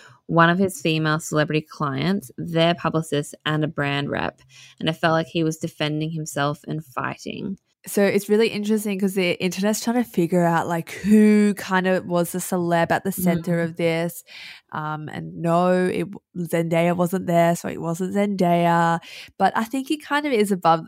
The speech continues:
Speaker 2: like, beside the point. I know it's quite funny. Like, I saw a lot of tweets which were, like, posted photos of each of the five women he s-, like, sty-, styled and was like, you know, "One by one, we will, like,
Speaker 1: <laughs>
Speaker 2: find her," <laughs> kind of thing. But, like, it's an industry-wide thing. So,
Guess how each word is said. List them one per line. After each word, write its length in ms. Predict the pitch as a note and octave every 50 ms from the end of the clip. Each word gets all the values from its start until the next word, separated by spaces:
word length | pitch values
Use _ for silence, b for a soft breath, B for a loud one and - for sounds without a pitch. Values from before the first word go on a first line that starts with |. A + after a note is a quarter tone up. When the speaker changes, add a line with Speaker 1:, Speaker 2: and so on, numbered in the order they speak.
| - _
Speaker 2:
like, 160 | F3+ F3 - _ _ _ -
beside 500 | F#3 G3 F3 - - E3+ C3 G2+ D3+ D3
the 80 | - E3
point. 400 | - _ - - - E3+ G3 - -
I 60 | F#3+
know 120 | F3+ F3+ E3+
it's 160 | D#3 - -
quite 240 | - - F#3 - - _ _
funny. 360 | - E3 D3+ D3 C#3+ C#3 C3
Like, 240 | C3+ D3+ D#3+ - E3+
I 20 |
saw 240 | E3 - - E3 D#3
a 80 | D#3 D#3+
lot 100 | D#3+ D#3
of 100 | E3+ -
tweets 360 | - - D#3+ B2 - - -
which 200 | - - - -
were, 60 | -
like, 180 | - - F#3+ _ _ -
posted 500 | - F3 E3 E3 - - - D3 C3+ - _ -
photos 380 | F3 E3 D3 - - E3 -
of 100 | E3 F3 -
each 220 | - E3 D#3+ - -
of 80 | F3+
the 80 | D#3+ - _ -
five 240 | D#3 D3+ D3+ D3+
women 260 | D3+ D3 C3+ C3+ F#2+ E3
he 120 | E3 D#3
s-, 220 | D#3+ - - - - _ -
like, 160 | F3 E3 -
sty-, 340 | - - - F3 D#3 D#3 - - - _ _
styled 420 | - - - - E3 D#3+ D3 D3 D3+
and 80 | D#3 D3
was 120 | D#3 D#3+
like, 160 | - C3+ - - -
you 60 | D#3+
know, 140 | C3 G#2+ - - B B B B B B
"One 260 | - C3+ D#3+ E3+ F3 D#3
by 180 | B2+ C3+ D#3+
one, 280 | D3+ - D3 C#4+ B3+ -
we 140 | - - F#4
will, 240 | - - A4+ A4
like, 240 | - G#4 G#4+ G4+ E4+
Speaker 1:
<laughs> 120 | F4 F#4 G4
Speaker 2:
find 360 | - - D3 - F3+ F3+ F3+
her," 480 | F#3 - B2 E3+ D#3 E3 E3+ F#3+ A3
<laughs> 180 | - - - -
kind 320 | - - A#3+ A#3+ B3 -
of 140 | D4 E4+ E4+ D#4+
thing. 320 | B3 A3 G3+ G3+ A#3 C4+ B B B B B B C#4 B
But, 140 | - B3 B3
like, 180 | B3 A#3+ B3 - C4+
it's 120 | C4+ -
an 120 | D4 C4 - _
industry-wide 1040 | - C4 C4+ C4 C4+ D4 C#4+ - - C4 B3 A#3 G3+ F#3+ F#3+ F3+ F#3 F#3 F#3 - -
thing. 320 | F#3+ F#3 F#3 E3 C#3+ - F3
So, 400 | - - F#3+ F3+ F3 F3+ F3+